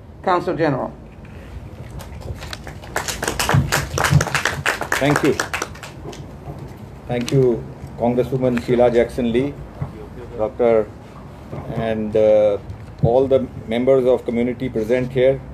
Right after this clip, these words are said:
Speaker 2: today, the Indo-American community who are present here. At the outset, I wish to thank all of you for the expression of support and solidarity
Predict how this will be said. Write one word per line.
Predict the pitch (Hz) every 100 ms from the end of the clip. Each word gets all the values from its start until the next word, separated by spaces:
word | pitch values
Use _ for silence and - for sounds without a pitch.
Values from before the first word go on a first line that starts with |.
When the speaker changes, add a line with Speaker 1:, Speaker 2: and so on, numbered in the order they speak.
| -
Speaker 2:
today, | 117 127 131
the | 113 113
Indo-American | 120 127 123 123 120 123
community | 117 117 120 120 123
who | 120
are | 123
present | 120 110 123
here. | 123 131 131
At | 113
the | 120
outset, | 117 127 151 139
I | 127
wish | 123 131
to | - 135
thank | 131 135 139
all | 123
of | 127 -
you | 139
for | 127 123
the | 117
expression | 117 117 120 117 135 123
of | 110 -
support | 113 123 127 123
and | 120
solidarity | 117 110 110 117 123 117 127